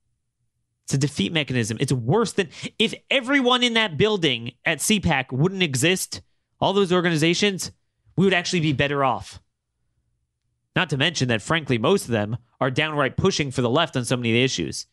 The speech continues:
And remember how I told you how jailbreak and im-, immigration are inextricably linked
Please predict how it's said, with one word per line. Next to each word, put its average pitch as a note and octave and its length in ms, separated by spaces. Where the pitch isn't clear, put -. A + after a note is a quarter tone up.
And F3 100
remember C4 280
how A#3+ 180
I F#3+ 80
told E3+ 320
you G#2 320
how D3+ 440
jailbreak G#3 640
and D#3+ 120
im-, D3+ 140
immigration D3 640
are B2 240
inextricably D#3+ 800
linked B2+ 480